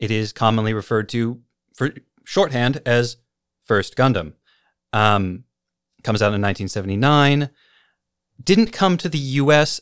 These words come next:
officially until the early two thousands. So, uh, we are talking about a, uh, anime series that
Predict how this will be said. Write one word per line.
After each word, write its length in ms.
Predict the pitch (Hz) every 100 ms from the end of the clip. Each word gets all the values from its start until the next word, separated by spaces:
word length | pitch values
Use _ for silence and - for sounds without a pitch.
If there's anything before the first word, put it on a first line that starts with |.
| 147
officially 1080 | 127 - - - 151 151 196 196 202 208 -
until 800 | 139 131 - 139 131 123 120 120 _ _ _ _ _ 131 -
the 360 | 120 113 113 _ _ -
early 280 | 131 147
two 220 | 131 - 127
thousands. 680 | 110 104 117 165 175 - -
So, 480 | - 120 110 101 - _ _ _ _ 110
uh, 260 | 101 95 101
we 120 | 135
are 80 | 127
talking 380 | 127 117 117 110
about 460 | 110 104 101 104 _ _ -
a, 420 | 104 101 101 98
uh, 220 | 98 95
anime 320 | 110 127 135 127
series 600 | - 120 113 110 107 - _ _ _
that 400 | 107 107 104 -